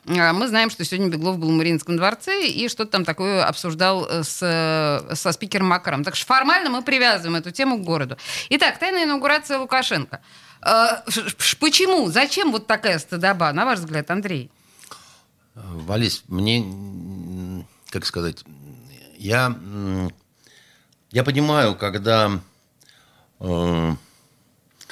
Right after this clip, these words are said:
Speaker 2: средства массовой информации рождают, э, такие словосочетания,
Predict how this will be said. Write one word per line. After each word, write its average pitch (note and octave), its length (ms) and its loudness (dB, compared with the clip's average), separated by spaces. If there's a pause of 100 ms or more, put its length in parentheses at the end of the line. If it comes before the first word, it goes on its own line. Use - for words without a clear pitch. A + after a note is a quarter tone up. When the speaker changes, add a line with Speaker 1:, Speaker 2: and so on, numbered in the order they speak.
(640)
Speaker 2:
средства A#2+ 360 2
массовой A#2 380 4
информации A2+ 840 4
рождают, G#2+ 840 4
э, G2 440 2 (100)
такие G#2+ 720 4
словосочетания, G2+ 1040 4